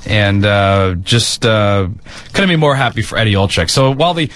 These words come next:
like, all the craziness was all happening, that was happening at the United Center. So, um, in the grand scheme of things, that's obviously the biggest and, uh, biggest story. And a lot of people were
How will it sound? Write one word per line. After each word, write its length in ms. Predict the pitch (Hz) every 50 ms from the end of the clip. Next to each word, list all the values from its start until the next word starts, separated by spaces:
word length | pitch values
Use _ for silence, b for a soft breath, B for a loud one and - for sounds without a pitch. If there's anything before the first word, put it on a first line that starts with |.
| B B B 139
like, 120 | 151 185
all 140 | 214 240 233
the 80 | 214
craziness 720 | - - - - 233 240 247 196 180 220 208 214 202 - -
was 140 | 175 165 185
all 160 | 180 180 170
happening, 480 | 165 175 180 175 - 185 180 175 156
that 180 | 156 165 180 170
was 160 | 156 147 -
happening 340 | 165 165 156 143 160 156 151
at 120 | 147 131
the 80 | 127 139
United 320 | 131 135 135 139 139 123
Center. 260 | - - 135 127 123 113
So, 320 | - - 131 120 110 - B B B B B B B
um, 320 | - 113 110 107 101 101 -
in 80 | 120 135
the 80 | 135
grand 260 | 110 143 147 147 135
scheme 380 | - - - - - 156 160 151
of 120 | 139 123
things, 300 | - - 139 127 127 113
that's 220 | 104 120 113 - -
obviously 480 | 131 131 127 127 120 - - 135 123
the 80 | 110 104
biggest 520 | 95 113 117 113 117 110 - - - -
and, 240 | 110 104 101 104 101
uh, 260 | 104 101 101 98 98 92 - - - - -
biggest 280 | - 143 147 139 - -
story. 260 | - - 110 104 92
And 100 | 90 98
a 40 | 101
lot 100 | 113 110
of 80 | 107 -
people 240 | 120 101 - 101
were 180 | 101 95 92